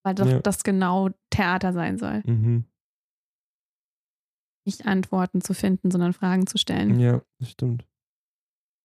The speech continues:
Speaker 1: Das ist really
Speaker 2: Ja, und da
Speaker 1: nice.
Speaker 2: endet dann damit so ein bisschen am, am dokumentarischen Ding noch.
Speaker 1: Ja.
Speaker 2: Nämlich sagen sie, ja, dann hat er eben Tick, Tick, Boom geschrieben. Und ich find's auch cool, weil ich hab während dem Anschauen hab ich die ganze Zeit überlegt, okay, ihr habt das Ding jetzt so aufgebrochen, jetzt fand ich eigentlich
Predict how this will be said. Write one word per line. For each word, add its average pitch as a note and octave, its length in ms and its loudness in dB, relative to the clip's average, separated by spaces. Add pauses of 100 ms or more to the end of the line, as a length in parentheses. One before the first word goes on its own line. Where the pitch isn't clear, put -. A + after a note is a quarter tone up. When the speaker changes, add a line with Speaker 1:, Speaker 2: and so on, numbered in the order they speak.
(140)
Speaker 1:
Das G3+ 100 2
ist G3 40 0
really G3+ 180 4
Speaker 2:
Ja, C3+ 60 6
und C#3 100 4
da B2+ 60 2
Speaker 1:
nice. A2 80 -2
Speaker 2:
endet B2 320 -2
dann A#2 140 2
damit A#2+ 240 2
so - 100 -6
ein A#2+ 40 -20
bisschen C#3 280 -4
am, A#2 260 -2 (600)
am A2+ 440 0 (480)
dokumentarischen A#2+ 760 -4
Ding C3+ 220 -4
noch. C#3 240 -2 (440)
Speaker 1:
Ja. G#3+ 260 0 (200)
Speaker 2:
Nämlich A#2 180 -4
sagen A#2+ 160 0
sie, A#2 100 -2
ja, B2 180 2
dann A#2 140 -2
hat A2+ 100 -2
er A2+ 60 0
eben A2 120 -4
Tick, A#2+ 160 -8
Tick, A#2+ 120 -6
Boom D3+ 200 2
geschrieben. D3 260 -2 (200)
Und C3 100 2
ich B2 80 2
find's E3 200 2
auch C#3+ 60 2 (120)
cool, D3+ 80 2 (240)
weil C#3 100 -2
ich C#3+ 60 2
hab D#3+ 160 -2 (340)
während D3+ 280 2
dem C3 120 -2
Anschauen E3+ 260 4
hab E3 80 6
ich D#3 40 4
die C#3+ 80 -2
ganze D#3 240 0
Zeit D#3+ 160 0
überlegt, D3 300 0
okay, D3+ 240 0
ihr D3+ 60 2
habt - 200 -6
das C#3 120 -8
Ding E3 160 0
jetzt D3+ 200 -2
so D3+ 160 2
aufgebrochen, C3+ 680 0 (400)
jetzt - 140 -8
fand D3 220 2
ich C3 100 -2
eigentlich C3+ 400 0